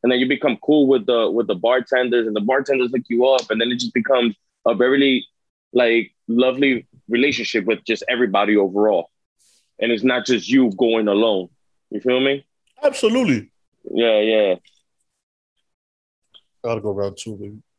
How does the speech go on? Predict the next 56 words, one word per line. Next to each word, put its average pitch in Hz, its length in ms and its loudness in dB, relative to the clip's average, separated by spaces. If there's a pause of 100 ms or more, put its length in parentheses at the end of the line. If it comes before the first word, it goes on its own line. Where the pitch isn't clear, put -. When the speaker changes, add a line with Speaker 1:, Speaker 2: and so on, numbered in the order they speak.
(420)
Speaker 1:
Nah, 117 240 0
it's 127 160 -6
for 117 80 -4
real. 120 200 2
Don't 117 120 2
worry. 120 220 2
Do 110 140 2
you, 117 240 2
kid? 123 300 0
Speaker 2:
But 151 140 0
yeah, 196 380 2
Speaker 1:
<laughs> - 20 -4
Speaker 2:
nah, 247 220 0
like, 226 280 -2
definitely. 240 480 -2
Like, 123 160 -4
you 180 100 -8
know, 190 360 -2
we 202 100 -12
gotta 220 140 0
wrap 139 220 2
up 110 120 -4
soon 113 180 -6
anyway. 107 280 -10
We'll 143 140 0
wrap 110 120 2
up 98 60 -10
soon 98 160 -12
anyway. 98 180 -8
But, 113 140 2
um, 107 260 0 (840)
but 143 120 -2
yeah, 185 240 0
nah, 196 260 0
it's 214 160 0
just, - 520 -8 (400)
that's, 196 180 -2
that's 277 220 0
just 269 160 -2
a 170 60 0
good 139 160 0
feeling, 113 340 -2
bro. 104 120 0
Like, 110 180 0
that's 156 180 0
just, - 440 -4
you 131 100 -6
know, 113 300 -2 (720)
that's 131 160 -2
just 160 120 -8
fire. 120 260 2
Like, 120 180 -2
do 165 120 -2
things 160 200 -2
by 156 120 2
yourself. 147 460 0